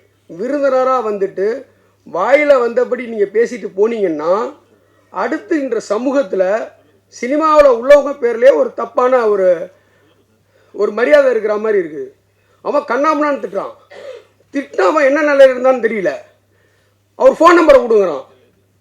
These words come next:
எனக்கு அவர் ஃபோன் நம்பர் இங்க தெரியாது. "இல்லடா" அப்படிங்கிறேன். "இல்ல, இல்ல, நீ இதை கண்டிப்பா நீ பேசி ஆகணும் நீங்க" அப்படின்றான். இதெல்லாம் என்ன இது அப்படின்னா, அப்புறம் எனக்கு என்னன்னா, மிஸ்கினுக்கு எனக்கு எந்த தொடர்பும் கிடையாது. அவர் ஒரு இயக்குனர். ஆ,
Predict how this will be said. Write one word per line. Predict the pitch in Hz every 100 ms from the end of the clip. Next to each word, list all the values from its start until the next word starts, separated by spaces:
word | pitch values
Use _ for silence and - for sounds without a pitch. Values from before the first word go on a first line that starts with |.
| _ -
எனக்கு | 196 247
அவர் | 208
ஃபோன் | 190 262
நம்பர் | 254 247
இங்க | 214
தெரியாது. | 180 214 196 147 -
"இல்லடா" | 196 233 220 190
அப்படிங்கிறேன். | 175 165 147 - _ _ _ _ _
"இல்ல, | - 277
இல்ல, | 269 220
நீ | 208
இதை | 196 196
கண்டிப்பா | 233 254 294 277
நீ |
பேசி | 220 240 269 -
ஆகணும் | 262 202 190
நீங்க" | 175 175 170
அப்படின்றான். | 160 170 196 302 - _ _ _ -
இதெல்லாம் | 220 294 277
என்ன | 247 294 285
இது | 233 240
அப்படின்னா, | 208
அப்புறம் | 277 - 214
எனக்கு | 208 277 285
என்னன்னா, | 262 247 262
மிஸ்கினுக்கு | 220 208 294 285 247
எனக்கு | 226 202
எந்த | 175 180 220
தொடர்பும் | 220 214 214
கிடையாது. | 165 135 113 _ _ _ _ - _ _
அவர் | 160 190
ஒரு | 202 202
இயக்குனர். | 262 240 247 269 - _ _ _ _ _ _ -
ஆ, | 175 170 170